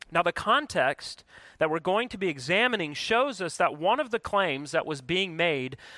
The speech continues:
about Paul was that he was preaching something different than all of the other apostles.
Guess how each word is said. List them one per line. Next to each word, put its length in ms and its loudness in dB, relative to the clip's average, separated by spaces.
about 440 2
Paul 440 2
was 180 -2
that 140 0
he 140 -2
was 160 -4
preaching 460 -4
something 520 -4
different 580 0
than 140 2
all 220 6
of 120 0
the 120 0
other 240 2
apostles. 920 -2